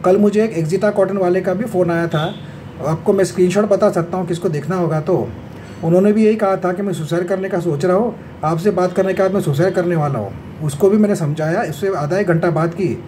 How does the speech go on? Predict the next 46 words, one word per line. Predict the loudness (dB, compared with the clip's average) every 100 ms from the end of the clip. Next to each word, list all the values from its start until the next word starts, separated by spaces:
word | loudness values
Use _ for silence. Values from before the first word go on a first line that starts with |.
| -16 -16 -16 -14 -2
और | 0
उसको | 2 4
बोला, | 6 6
"भाई | 4 2
tension | 0 -2 -2 -2
मत | -2
ले, | 0 -2 -4 -12 -20 -8
कुछ | -2 2
होने | 4 4
वाला | 4 4
नहीं | 2 0
है।" | 0 -4 -2
और | 0
देखिए | 2 4 2
भगवान | 2 2 2
की | 2
कृपा | -2 2 2 2 -2 -4
कि | 0
आज | 2 2
Exita | 0 0 -2
Cotton | -2 -2 0
भी | -2
टर्न | 0 0 0
कर | 0 -2
गया। | -2 -4 -8 -14 -16 -16 -16 -8 0
तो |
मैंने | 2 4
यही | 4 4
उनको | 4 2
समझाया | 0 0 0 0
था | -2 -4
कि | -2
रुको | -2 0 0
ज़रा, | 2 0
ऐसा | -2 -4 -2
नहीं | 0 0
कि | 2
गिरते | 2 4 4
रहेगा, | 4 2 2 0
return | 0 0 0
मारेगा, | 0 -2 0 -2 -2 -6 -18 -16 -10 2
थोड़ा | 4
हिम्मत | 6 4 2
रखो, | 2 0 -2 -4 -10 -6
डरो | 0 2
मत। | 2 -2